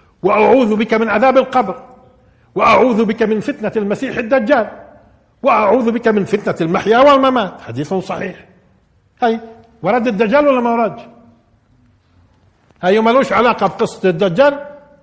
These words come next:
ولا غيره. حديث ثاني صحيح: "تعوذوا بالله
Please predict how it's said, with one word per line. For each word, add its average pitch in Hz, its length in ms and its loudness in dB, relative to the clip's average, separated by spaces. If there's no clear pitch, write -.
ولا 220 260 2
غيره. 143 420 0
حديث 285 300 -4
ثاني 262 280 0
صحيح: 180 360 -4
"تعوذوا 262 840 4
بالله 214 600 2